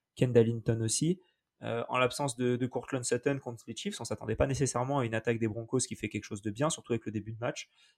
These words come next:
Et donc, euh, bah, pour une fois, euh, bien joué les, bien joué les Broncos. Ils ont attendu d'être éliminés de la course pour, euh, pour faire quelque chose offensivement.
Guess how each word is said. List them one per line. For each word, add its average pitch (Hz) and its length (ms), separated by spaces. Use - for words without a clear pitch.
Et 117 100
donc, 127 260
euh, 113 80
bah, 101 120
pour 196 180
une 156 100
fois, - 300
euh, 104 880
bien 143 180
joué 147 200
les, 123 240
bien 131 160
joué 156 140
les 143 100
Broncos. 127 460
Ils 120 120
ont 120 60
attendu 131 240
d'être 131 240
éliminés 123 320
de 117 60
la 117 100
course - 260
pour, 110 280
euh, 101 260
pour 117 180
faire 123 140
quelque 120 140
chose 120 160
offensivement. 113 540